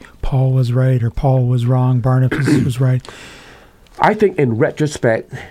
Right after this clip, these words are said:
Speaker 2: you probably would think that, uh, Paul was probably too harsh because John Mark, uh, in the book of Corinthians, sorry, Second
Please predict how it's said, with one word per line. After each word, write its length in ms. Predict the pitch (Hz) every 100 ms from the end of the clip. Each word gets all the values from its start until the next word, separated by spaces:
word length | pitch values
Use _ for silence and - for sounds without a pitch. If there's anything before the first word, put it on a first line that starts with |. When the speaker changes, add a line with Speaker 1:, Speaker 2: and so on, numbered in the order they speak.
| -
Speaker 2:
you 140 | 127
probably 360 | - 123 131 127
would 140 | 110
think 300 | - 117 117
that, 260 | 110 101 - - _ _ - -
uh, 220 | 101 98
Paul 320 | 95 120 120 113
was 360 | 101 92 - - - - - -
probably 280 | 120 120 113
too 160 | 127
harsh 560 | 110 110 101 90 - - - - - _ _ - - -
because 580 | 101 113 104 104 101 - _ - -
John 240 | 120 117 110
Mark, 340 | 131 127 - - - - - - - -
uh, 540 | 107 101 98 104 113
in 240 | - 110 101
the 80 |
book 220 | 95 123 120
of 220 | 98 -
Corinthians, 500 | 110 113 113 113 113
sorry, 300 | - 120 95
Second 420 | - 135 120 -